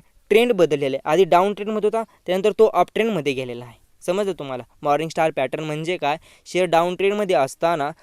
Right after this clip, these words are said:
अशी कॅन्डल म्हणजे मॉर्निंग स्टार पॅटर्न तयार हो, झाल्यानंतर तो ट्रेंड बदलण्याचे लक्षण मानले जाते. आता आहे इव्हनिंग स्टार. जेव्हा शेअर आ-, ह्याच्या मॉर्निंग स्टारच्या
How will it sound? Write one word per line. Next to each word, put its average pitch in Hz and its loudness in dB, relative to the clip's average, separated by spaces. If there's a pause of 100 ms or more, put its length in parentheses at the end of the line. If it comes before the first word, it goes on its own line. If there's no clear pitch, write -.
(180)
अशी 226 -6
कॅन्डल 151 -2
म्हणजे 165 -2
मॉर्निंग 180 2
स्टार 226 0
पॅटर्न 160 0 (100)
तयार 208 4
हो, 143 -6
झाल्यानंतर 147 -4 (260)
तो 190 4
ट्रेंड 196 -2
बदलण्याचे 147 0 (280)
लक्षण 139 -6
मानले 131 -10
जाते. 117 -14 (360)
आता 196 2
आहे 233 2 (1040)
इव्हनिंग 214 -2
स्टार. 120 -12 (1400)
जेव्हा 214 2
शेअर 220 4
आ-, 160 2
ह्याच्या 170 2
मॉर्निंग 190 2
स्टारच्या 240 -2